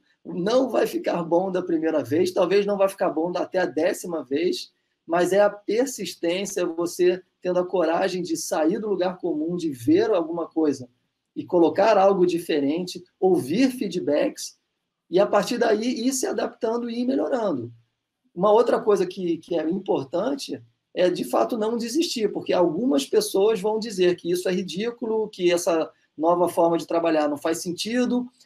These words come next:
que essa ferramenta que você tá usando, sei lá, você tá acostumado a usar, por exemplo, Excel, e a partir de agora todos os seus, é, registros de informação você passa a fazer uma ferramenta nova como o Airtable.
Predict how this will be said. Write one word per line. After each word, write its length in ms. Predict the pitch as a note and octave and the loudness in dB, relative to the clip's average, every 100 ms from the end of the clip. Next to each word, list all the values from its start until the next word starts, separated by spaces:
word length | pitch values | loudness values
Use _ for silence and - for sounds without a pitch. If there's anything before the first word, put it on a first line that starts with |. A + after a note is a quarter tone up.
| _ | _
que 100 | G3 | 0
essa 220 | F#3 G3 | 2 2
ferramenta 560 | - F3+ E3 E3 G#3 G3+ | 2 0 2 2 0 0
que 120 | F#3 | 0
você 240 | F3 F3 F3 | -2 -2 -2
tá 160 | E3 | 0
usando, 340 | D#3+ C#3+ D#3 C#3+ | 2 2 -2 0
sei 100 | D3+ | 0
lá, 140 | C#3+ | 2
você 260 | C3+ C3+ F3 | -2 -4 -2
tá 100 | E3 | -4
acostumado 560 | D3+ - E3 E3+ D#3 | -4 -6 0 0 2
a 40 | D3+ | 0
usar, 340 | C#3 D3 C#3 | 2 0 0
por 180 | - D#3+ | 0 2
exemplo, 440 | C#3+ C3 C3+ D#3 | 2 0 -2 0
Excel, 600 | E3 - F3+ F3+ G#3 C#4 - _ _ _ | 0 0 0 2 2 0 -6 _ _ _
e 60 | E3+ | -2
a 40 | |
partir 300 | F#3 F3+ G3+ | 0 -2 0
de 80 | F#3 | 2
agora 440 | E3 D#3+ G3+ G3+ | 4 4 4 4
todos 360 | G3 G3+ A3 F#3+ | 2 2 2 0
os 180 | G3+ - | -10 -4
seus, 540 | G3+ G3 - - - _ _ _ - | 0 0 -2 -8 -16 _ _ _ -6
é, 600 | D3 D3 C#3+ C#3+ D3 - - | -2 -2 -2 -4 -6 -8 -14
registros 720 | - D#3+ C#3 E3 G#3 - F#3 D#3+ | -2 0 0 -2 -4 -4 -6 -4
de 100 | F3 | -6
informação 640 | - F#3 F3+ E3 F#3+ G3 | -2 -2 0 -2 0 0
você 200 | F#3+ G3 | 0 -2
passa 300 | - F#3+ G3 | 0 0 0
a 20 | |
fazer 280 | F#3+ F3 F3+ | 0 0 2
uma 100 | F3+ | 0
ferramenta 500 | F3 F3+ F3 F#3 F3+ | 0 -2 -2 -2 -2
nova 320 | E3 F3 F3+ | 2 2 2
como 260 | F3 F#3 F3+ | -2 -2 4
o 40 | |
Airtable. 600 | F3+ F3+ - E3 C3+ A#2+ | 2 2 2 2 2 -4